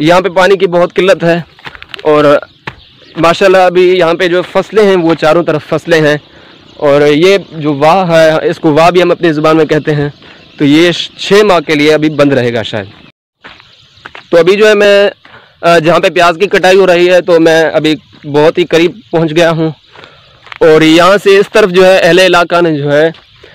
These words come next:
चने की फसल भी की है, और ये जो मैंने आपको नहर दिखाई, अ, इसका जो पानी है वो बहुत दूर दूर तक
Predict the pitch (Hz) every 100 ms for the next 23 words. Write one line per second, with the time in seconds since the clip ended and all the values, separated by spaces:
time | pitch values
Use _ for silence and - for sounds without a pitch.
0 | _ - 165 165 170 180 180 160 175 175
1 | 156 175 165 165 165 - 151 151 151 151
2 | 151 147 - - 180 214 208 208 202 175
3 | 175 170 160 175 165 147 156 175 180 -
4 | - - _ _ - 175 175 - - 220
5 | 214 208 208 220 214 185 190 180 185 214
6 | 185 165 160 214 190 175 180 180